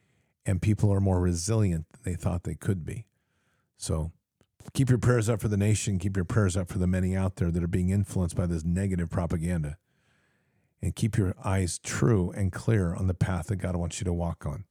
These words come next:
Dig yourself into the Word. Read, read Scripture every day. Take some time every day to read some Scripture. And above all, keep your eyes on Christ. Patriots, keep your head up and your eyes forward.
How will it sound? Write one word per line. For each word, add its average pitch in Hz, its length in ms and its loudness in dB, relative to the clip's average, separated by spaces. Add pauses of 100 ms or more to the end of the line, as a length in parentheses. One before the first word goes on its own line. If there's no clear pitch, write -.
(480)
Dig 113 120 0
yourself 101 440 -2
into 101 160 2
the 95 80 2
Word. 92 380 0 (180)
Read, 104 240 -2 (180)
read 110 220 2
Scripture 104 500 -2
every 98 200 2
day. 85 200 -2
Take 90 240 -6
some 101 180 -4
time 85 360 -2
every 92 180 0
day 92 160 0
to 90 100 -2
read 92 200 -2
some - 120 -8
Scripture. - 520 -4 (640)
And 95 340 0
above 95 320 0
all, 87 200 0
keep - 220 -8
your 101 120 0
eyes 85 180 -2
on 80 140 -4
Christ. - 440 -8 (880)
Patriots, 113 440 0
keep 139 200 -4
your 104 80 4
head 113 100 6
up 107 140 2
and 107 80 4
your 98 80 2
eyes 95 180 0
forward. 85 380 0